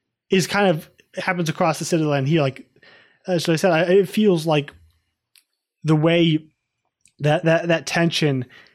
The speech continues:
in this, the, the Citadel arc is played out and leading into here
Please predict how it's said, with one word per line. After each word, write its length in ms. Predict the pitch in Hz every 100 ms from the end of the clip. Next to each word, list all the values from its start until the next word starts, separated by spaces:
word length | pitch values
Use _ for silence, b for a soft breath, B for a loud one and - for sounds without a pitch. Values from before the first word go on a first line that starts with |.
| b b b _
in 420 | 160 143 135 160 - _ -
this, 260 | 147 -
the, 280 | - 151 147
the 320 | 147 147 139
Citadel 340 | 139 214 151 143
arc 200 | 143 143
is 100 | 135
played 280 | - 160 156
out 260 | 147 143
and 220 | 160 151 151
leading 300 | 190 175 156
into 160 | 147
here 420 | 135 180 151 135